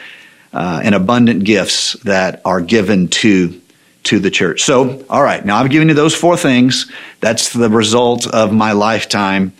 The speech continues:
of, you know, wrestling with the scripture and trying to understand it and, uh, tr-, you know, being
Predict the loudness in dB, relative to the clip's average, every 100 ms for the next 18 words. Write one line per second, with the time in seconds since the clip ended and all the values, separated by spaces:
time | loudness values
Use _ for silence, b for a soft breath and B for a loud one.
0 | b b -4 0 0 -2 -12 -12 -12 -10
1 | -10 -4 -2 0 -2 -6 -4 -2 -2 -2
2 | -2 0 0 -2 -4 -4 -2 -2 -2 -2
3 | -2 -2 -2 -2 -2 0 0 0 -2 -2
4 | -4 -4 -4 -4 -6 -8 -10 B B B
5 | -8 -6 -4 -4 -4 -4 -2 0 0 0
6 | 2 2